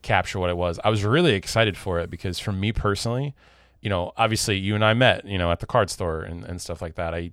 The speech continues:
you know, used to work for Wizards of the Coast retail, uh, and had,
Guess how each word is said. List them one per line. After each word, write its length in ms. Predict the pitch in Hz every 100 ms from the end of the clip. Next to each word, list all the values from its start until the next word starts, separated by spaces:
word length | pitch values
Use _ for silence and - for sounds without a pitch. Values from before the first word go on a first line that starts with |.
| -
you 80 | 87
know, 120 | 85
used 200 | 87 87
to 60 | 90
work 200 | 98 95
for 140 | 90
Wizards 240 | 87 82 87
of 60 |
the 60 | 85
Coast 360 | - 82 -
retail, 500 | 92 85 85 80 98 -
uh, 300 | 82 78 78 -
and 140 | 95 87
had, 300 | 87 80